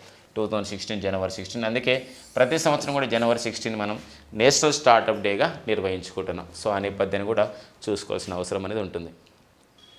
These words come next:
So, మనకి త్వరలో మనం బా-, మన ఇస్రో, ఇస్రో చేత త్వరలోనే నెక్స్ట్ ఇయర్ టూ థౌజండ్ ట్వంటీ త్రీలోనే గగన్యాన్ కార్యక్రమం ప్రారంభించబడుతుంది.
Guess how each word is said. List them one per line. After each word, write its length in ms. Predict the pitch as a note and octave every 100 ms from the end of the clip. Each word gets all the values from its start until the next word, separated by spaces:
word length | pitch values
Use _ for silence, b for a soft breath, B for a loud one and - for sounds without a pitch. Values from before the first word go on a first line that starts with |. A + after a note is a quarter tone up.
| - -
So, 380 | - F#3+ F#3+
మనకి 500 | F#3 F3+ F3+ F3 F3+ E3+ B -
త్వరలో 480 | - C#3+ E3+ E3+ C#3+
మనం 280 | C3 B2+
బా-, 160 | B2 C3
మన 180 | C3 B2+
ఇస్రో, 420 | B2+ - E3+ B2+ - -
ఇస్రో 300 | B2 - E3+
చేత 320 | E3 D3 D3
త్వరలోనే 640 | D#3 B2+ B2 C3+ B2+ B2+ D3 - - - - - - -
నెక్స్ట్ 300 | F#2+ G#2+ -
ఇయర్ 160 | B2+ B2 -
టూ 100 | G#2+
థౌజండ్ 220 | A2+ G#2
ట్వంటీ 200 | G#2 G2+
త్రీలోనే 440 | G#2+ G2+ G2 A2+ - - B B B - G#2
గగన్యాన్ 400 | A2+ A2+ B2 A2+
కార్యక్రమం 480 | - A2 A2 A2 G#2
ప్రారంభించబడుతుంది. 840 | F#2+ G2 F#2 F#2+ F#2 F#2 F2 F2+